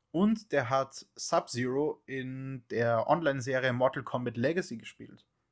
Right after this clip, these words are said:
Was ich nicht wusste, das hab ich nachgeschaut. Aber, aber ganz, ganz interessant.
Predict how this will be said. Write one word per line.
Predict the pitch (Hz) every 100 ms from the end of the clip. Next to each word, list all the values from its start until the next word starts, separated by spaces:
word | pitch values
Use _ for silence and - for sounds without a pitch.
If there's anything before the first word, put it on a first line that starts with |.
| _ _
Was | - 120
ich | 113
nicht | 135 -
wusste, | 139 - 170 196
das | 117 113 - - -
hab | 117
ich | 117
nachgeschaut. | 113 113 120 156 196 _ _ _ _ _ _ -
Aber, | 135 143 147 151 151 _ _ _ _
aber | - 123
ganz, | 123 120 - -
ganz | 113
interessant. | 117 123 113 107 _